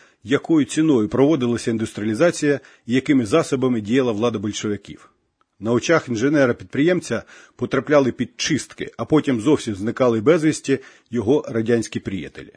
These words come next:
Землею голоду, злиднів і терору назвав згодом Фред країну, що його озолотила. Радянська влада вселила йому такий жах і огиду,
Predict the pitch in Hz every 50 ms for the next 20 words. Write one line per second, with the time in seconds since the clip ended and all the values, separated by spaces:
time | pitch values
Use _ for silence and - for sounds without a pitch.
0 | _ _ _ _ _ _ _ _ _ _ _ _ _ _ _ - 95 123 127 135
1 | 147 147 143 139 127 - - 120 107 143 160 147 117 107 98 104 101 95 127 151
2 | 143 117 113 107 - - 95 - 120 139 165 180 170 160 143 - - - - -
3 | _ - 123 120 110 131 131 123 101 104 131 139 120 117 110 - 135 151 151 156
4 | - - 117 117 139 165 165 151 139 - - - - - 120 117 104 98 123 120
5 | 104 95 113 113 110 110 - 92 - - - - _ _ _ _ _ _ _ _
6 | _ _ _ - - 110 107 127 143 135 - - 135 131 139 147 147 131 123 -
7 | - 135 135 147 143 131 120 120 120 123 117 - 123 - - 143 123 98 110 147
8 | 135 - - 120 113 110 95 135 185 202 135 104 87